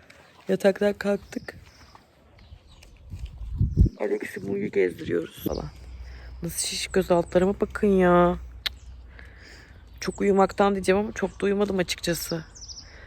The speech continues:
Ben çok uyuyamıyorum ya. Benim böyle bir hastalığım var. Şu an saat dokuz küsür.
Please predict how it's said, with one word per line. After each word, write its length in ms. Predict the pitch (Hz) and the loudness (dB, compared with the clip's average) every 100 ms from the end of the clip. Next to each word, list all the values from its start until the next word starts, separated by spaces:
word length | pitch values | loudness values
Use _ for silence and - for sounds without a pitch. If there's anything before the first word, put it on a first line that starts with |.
| - | 4
Ben 120 | 262 | 4
çok 200 | 262 254 | 6 4
uyuyamıyorum 540 | 247 254 254 233 202 180 | 6 8 8 10 10 10
ya. 180 | 175 190 | 8 8
Benim 200 | 220 208 | 8 8
böyle 220 | 247 214 | 8 6
bir 120 | 233 | 0
hastalığım 640 | - 185 190 196 185 185 | -2 -2 0 2 2 2
var. 140 | 175 165 | 2 2
Şu 180 | - 196 | 4 4
an 120 | 196 | 4
saat 360 | - 202 196 - - | 4 6 6 4 2
dokuz 380 | - - 233 240 - - - - - - - - - - _ | 2 2 -4 -10 -12 -12 -14 -14 -20 -20 -20 -20 -20 -20 _
küsür. 500 | - 185 - 156 - | -4 -4 -2 -4 -4